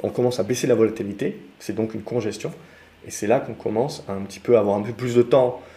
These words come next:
euh, pour, euh, pour nous-mêmes, mais, euh, également pour, euh, faire des plans un petit peu plus moyen terme. Euh, voilà, bon, il y a B N P également qui sort, je vous ai dit tout à l'heure qu'elle était très propre, il y a Soitec également, euh, qui sort ici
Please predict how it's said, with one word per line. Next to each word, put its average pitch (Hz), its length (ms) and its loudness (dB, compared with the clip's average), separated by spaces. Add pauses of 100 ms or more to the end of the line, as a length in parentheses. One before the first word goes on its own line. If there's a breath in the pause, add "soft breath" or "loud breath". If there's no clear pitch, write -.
(200 loud breath)
euh, 95 40 -8 (100)
pour, 107 280 6
euh, 104 100 2
pour 110 200 2
nous-mêmes, 156 400 2 (320 loud breath)
mais, 127 380 4
euh, - 180 2
également 113 580 2 (100)
pour, 127 300 -2
euh, 104 80 -8
faire 120 240 -6
des - 120 -4
plans 127 220 -2
un 123 60 -4
petit - 140 -8
peu 110 80 -6
plus 101 180 -8
moyen 120 380 -2
terme. - 200 -8 (1500 loud breath)
Euh, 131 240 8
voilà, 131 200 10
bon, 127 100 6
il 131 60 4
y - 20 8
a 120 40 8
B 123 80 6
N 143 180 4
P 151 180 6
également 120 320 2
qui - 160 -8
sort, 131 300 0
je 117 100 -6
vous 104 100 -4
ai 107 60 -2
dit 117 160 -4
tout - 180 -6
à 107 40 2
l'heure 113 180 0
qu'elle 98 180 -4
était 101 220 -6
très - 220 -2
propre, 147 480 4
il 113 60 2
y 110 40 4
a 107 60 2
Soitec 131 720 0
également, 117 760 4
euh, 104 160 0
qui 101 200 -10
sort 127 560 0
ici 123 520 -4